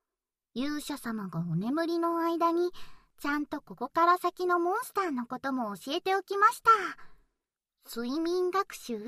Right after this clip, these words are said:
てやつです。そっちの方が短期間に覚えられるので。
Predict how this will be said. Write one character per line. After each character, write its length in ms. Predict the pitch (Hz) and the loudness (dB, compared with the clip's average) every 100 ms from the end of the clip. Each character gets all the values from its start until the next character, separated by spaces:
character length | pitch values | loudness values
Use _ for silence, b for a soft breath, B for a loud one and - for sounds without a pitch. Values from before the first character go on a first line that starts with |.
| 392 - - | -4 -4 -8
て 120 | - 330 | -2 0
や 140 | 330 | 0
つ 120 | - | -2
で 120 | 294 302 | -4 -4
す。 140 | - 254 233 - - _ _ _ _ _ _ _ _ _ | -6 -10 -10 -18 -20 _ _ _ _ _ _ _ _ _
そ 180 | - 294 | -12 -12
っ 40 | - | -8
ち 140 | 370 | 0
の 100 | 415 | 2
方 60 | 440 480 480 | 2 0 0
が 140 | 339 - | -2 -4
短 240 | 240 320 | -4 -4
期 140 | - - | -6 0
間 280 | 453 453 | 2 2
に 120 | 370 269 | 0 -2
覚 280 | 226 254 | -2 -4
え 40 | 269 | -4
ら 140 | 277 | -4
れ 120 | 302 | -4
る 100 | 311 | -2
の 140 | 294 | -2
で。 100 | 262 | -2